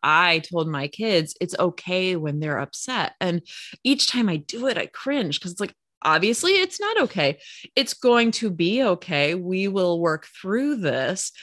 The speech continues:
But when someone tells someone else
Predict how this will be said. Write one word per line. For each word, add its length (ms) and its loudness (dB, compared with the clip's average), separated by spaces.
But 260 4
when 420 2
someone 420 0
tells 440 -2
someone 360 -2
else 300 -4